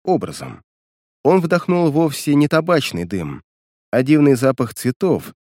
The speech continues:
совершенно одурманивший его. И в тот же момент Нику Картеру явилось видение. Он снова увидел огненный шар и над ним, в воздухе, прелестную гейшу.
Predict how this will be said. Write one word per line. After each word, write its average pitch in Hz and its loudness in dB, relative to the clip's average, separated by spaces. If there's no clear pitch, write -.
совершенно 120 0
одурманивший 123 0
его. 85 -12
И 139 2
в 147 -6
тот 139 2
же 180 0
момент 127 2
Нику 104 -2
Картеру 151 -2
явилось 104 -2
видение. 80 -8
Он 104 0
снова 131 4
увидел 113 2
огненный 113 2
шар 135 -2
и 110 -2
над 85 -4
ним, 170 2
в 87 -12
воздухе, 107 -2
прелестную 147 0
гейшу. 80 -12